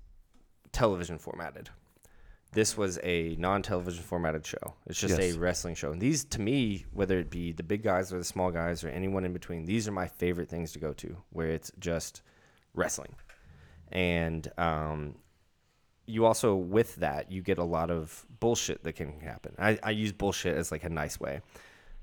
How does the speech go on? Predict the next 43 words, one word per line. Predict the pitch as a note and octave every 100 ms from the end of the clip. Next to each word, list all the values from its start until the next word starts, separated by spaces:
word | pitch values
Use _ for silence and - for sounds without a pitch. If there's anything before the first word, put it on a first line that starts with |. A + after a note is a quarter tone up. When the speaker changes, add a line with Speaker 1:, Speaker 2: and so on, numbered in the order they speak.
| -
Speaker 1:
which | - G#2
is | G2+
how | A2+
you | G2+ F#2+
end | F#2
up | F2+ E2+ F2+
with | F2 D#2+ - G2+ - -
Donovan | G#2+ G2+ F#2+
Cecil | - F#2+ F#2
and | F2
T | -
W | F#2+ E2+ E2+
three | - F2
dancing. | D#2 F2 E2+ D#2 C#2+ C2+ - - -
Speaker 2:
Yeah, | A#2
they | G#2
had | G#2 G2+
a, | F#2 F#2
uh, | F2+ F2 E2+ - F2+ E2+
a, | - F#2+
a |
dance | F2+ F#2 F2+ -
lesson. | F2 - E2+ - -
Speaker 1:
And | G#2+ F#2 F2 - _ -
Donovan | G#2+ G#2+ G2+
Cecil | F#2 - G2 - F2
doing | E2 F2+ F2 E2
the |
worm. | D#2+ E2+ C#2 - - _ _ -
Speaker 2:
Mm-hmm. | F#2+ G2 G#2 G2 - - -
He | G#2
Speaker 1:
Which, | A2+
Speaker 2:
sure | F2+
did. | E2+ D#2+
Speaker 1:
which | A#2+ G2+
Speaker 2:
And | F2
Speaker 1:
was, | A#2
Speaker 2:
it | G#2
was | G2 -
fantastic. | F2+ E2 D2 C3+
Speaker 1:
it |
was | D3 C#3
awesome. | C3 B2 D#2+